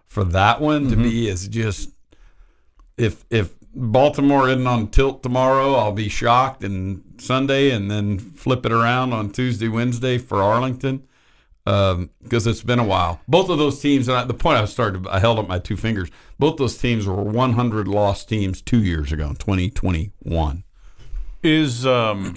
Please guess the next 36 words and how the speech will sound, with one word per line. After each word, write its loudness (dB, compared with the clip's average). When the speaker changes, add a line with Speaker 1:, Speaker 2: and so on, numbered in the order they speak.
Speaker 2:
<clears throat> -6
I -2
mean, 0
this -6
is -8
gonna -2
be -2
a -8
dumb -8
question, -8
I -10
guess, -8
because -8
obviously -2
you'd -2
rather -2
have -2
a, -8
a -10
full -4
stadium, -8
a -2
lot 4
of -4
energy, -6
a -6
lot -2
of -12
excitement. -10
You -4
don't -2
wanna -2
play -4
in -6
the -12
Trop, -6